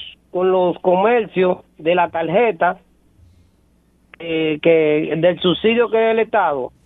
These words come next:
que son los que suministran los verifón y los colmados que se adhieren a, al gobierno. Ese es el lado. Que lo dirige ahora, que pusieron de contralor,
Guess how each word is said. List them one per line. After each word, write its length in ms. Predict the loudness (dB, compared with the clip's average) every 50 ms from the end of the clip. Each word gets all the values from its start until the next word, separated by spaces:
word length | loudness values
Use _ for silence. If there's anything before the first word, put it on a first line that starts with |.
| _ _ _ _ _ _ _ _ _
que 100 | -8 -6
son 160 | -2 0 0 0
los 140 | 0 0
que 100 | -2 -2
suministran 800 | -2 0 0 0 0 0 2 0 0 0 0 0 0 0 -2 -4 -8 _ _ _ _ _
los 220 | -6 -2 -2 0 0
verifón 680 | 0 0 -2 -2 -2 0 0 0 0 0 0 0 0
y 40 | 0
los 140 | 0 -2 0
colmados 460 | 0 -2 0 2 2 2 2 0 0
que 140 | -2 -4 -2
se 100 | 0 0
adhieren 560 | 0 2 2 0 0 0 0 0 0 0 2
a, 320 | 0 0 0 -2 -4 -8 -12 -18 _ _ _ _ _ _ -6
al 180 | -4 -4 0
gobierno. 600 | 0 0 0 2 2 0 0 0 -2 -4 -6 -8 -10 _ _ _ _ _ -20 _ _ _ _ _ _ -20 _ _ _
Ese 240 | -8 -8 -4 -6
es 120 | -6 -2 0
el 80 | 0
lado. 200 | 2 2 0 -2 -8 _ _ _
Que 80 | -4
lo 160 | -2 -2 0
dirige 320 | 0 0 0 0 0 0 0
ahora, 420 | 0 0 0 0 0 0 -2 -2
que 120 | -4 -6 -4
pusieron 420 | -2 -2 0 2 0 0 0 0
de 140 | 0 -2 0
contralor, 640 | 0 -2 0 0 0 0 2 0 0 -2 -4 -8